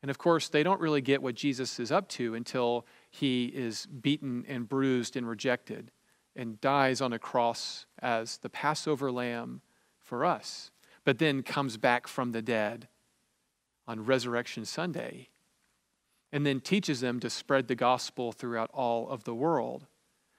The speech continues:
and that the gospel is for all people, not just the nation of Israel, but for all the peoples, even Greeks and Gentiles. You see, so what we're supposed to learn right there, Christian, in verse sixteen is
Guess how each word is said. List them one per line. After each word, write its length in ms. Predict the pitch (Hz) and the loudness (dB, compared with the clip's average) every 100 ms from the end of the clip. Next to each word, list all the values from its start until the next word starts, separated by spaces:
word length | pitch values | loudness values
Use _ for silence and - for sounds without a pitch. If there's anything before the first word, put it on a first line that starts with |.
| _ _ | _ _
and 140 | 131 131 | 0 2
that 140 | 127 | 2
the 60 | 123 | 6
gospel 540 | 135 139 - 147 131 | 8 8 6 0 0
is 240 | 117 - - | 0 -6 -12
for 240 | - 127 | -2 0
all 280 | 147 165 196 | 6 8 8
people, 540 | - 123 113 110 110 - - | 4 -2 -2 -4 -6 -10 -14
not 240 | 127 143 175 | 2 4 4
just 240 | 151 - | 0 -2
the 100 | 139 | -2
nation 340 | 131 131 - 123 | 0 -2 -2 2
of 100 | 156 | 4
Israel, 580 | 202 135 110 110 123 - - _ | 4 4 0 0 -2 -6 -20 _
but 180 | 135 - | 2 2
for 240 | - 123 - | 0 0 2
all 560 | 147 156 147 135 127 | 6 8 8 6 4
the 140 | 127 120 | 0 -2
peoples, 960 | 165 170 - 123 127 - - - - _ _ | -2 -2 -2 -6 -6 -12 -12 -12 -14 _ _
even 640 | 175 190 139 120 110 107 - _ _ _ - | 2 2 2 -2 -4 -8 -12 _ _ _ -18
Greeks 720 | 117 165 190 - - - - - _ - - _ - | 0 2 2 -2 -14 -14 -16 -18 _ -20 -20 _ -6
and 160 | 120 | -6
Gentiles. 960 | 120 165 175 123 101 120 - 147 - - _ _ _ _ _ _ _ _ _ _ _ _ _ - | -2 0 0 -2 -4 -6 -12 -18 -20 -20 _ _ _ _ _ _ _ _ _ _ _ _ _ -6
You 80 | |
see, 220 | 147 180 170 | 0 4 4
so 180 | - | 4
what 80 | 165 | 4
we're 60 | 190 | 4
supposed 320 | - 214 208 | 4 4 4
to 80 | 143 | 2
learn 240 | 175 220 | 4 2
right 160 | 139 123 | 0 2
there, 220 | 127 117 | 2 2
Christian, 460 | - 127 - 127 120 | 0 -4 -2 -2 -2
in 100 | 117 | -2
verse 200 | 120 - | -4 -2
sixteen 580 | 131 - - 160 147 | -6 -6 -6 -4 -2
is 240 | 113 110 | -4 -6